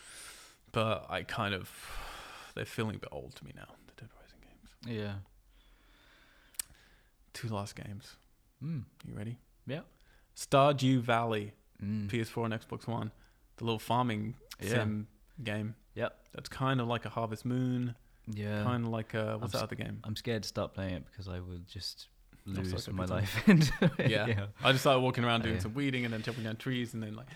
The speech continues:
Speaker 1: chopping rocks and
Speaker 2: I used to play Harvest Moon.
Speaker 1: Yep.
Speaker 2: So much. So I, I know I will get addicted to it. So.
Speaker 1: What's the other game like Harvest Moon? I always get it too muddled up.
Speaker 2: Um, there was another one.
Speaker 1: You know the one I mean.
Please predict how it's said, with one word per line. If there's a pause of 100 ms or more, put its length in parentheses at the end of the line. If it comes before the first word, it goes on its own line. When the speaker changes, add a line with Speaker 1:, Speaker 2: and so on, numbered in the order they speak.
(280)
Speaker 1:
chopping
rocks
and (520)
Speaker 2:
I
used
to
play (180)
Harvest
Moon. (420)
Speaker 1:
Yep. (560)
Speaker 2:
So
much. (160)
So (160)
I,
I
know
I
will
get
addicted
to
it.
So.
Speaker 1:
What's
the
other
game
like
Harvest
Moon? (500)
I
always
get
it
too
muddled
up.
Speaker 2:
Um, (420)
there
was
another
one. (120)
Speaker 1:
You
know
the
one
I
mean.